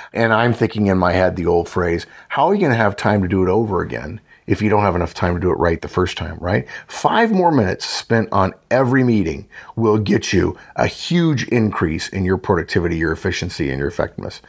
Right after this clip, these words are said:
Okay. But, but there are managers who will say, there are professionals who say, "I can't do it, I can't do it, I can do it." Fine. You young people, you haven't reached that point yet. Try this. Get so good at it,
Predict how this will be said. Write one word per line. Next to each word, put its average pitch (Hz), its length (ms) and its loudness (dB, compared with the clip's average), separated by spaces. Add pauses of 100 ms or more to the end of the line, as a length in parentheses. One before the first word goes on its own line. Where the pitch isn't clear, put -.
(260)
Okay. 98 300 2 (300)
But, 113 260 0
but 110 200 2
there 135 120 2
are 139 80 2
managers 139 480 2
who 113 80 2
will 98 140 0
say, 95 220 0
there 95 180 4
are 95 60 0
professionals 120 520 0
who 90 40 -6
say, 87 140 -2
"I 90 200 2
can't 87 240 -4
do 85 120 0
it, 82 80 -2
I 85 140 0
can't 85 240 -8
do 78 100 -4
it, 69 60 -2
I 60 80 -2
can - 140 -12
do 62 100 -8
it." 50 100 -10 (220)
Fine. 82 320 -2 (280)
You 120 120 -2
young 147 180 -2
people, 185 380 -4 (140)
you 107 100 2
haven't 101 320 0
reached 98 220 -2
that - 180 0
point 90 260 -6
yet. - 300 -10 (360)
Try 110 460 4
this. 85 460 0 (520)
Get 160 240 0
so 160 280 0
good 127 280 0
at 87 180 0
it, 85 180 -2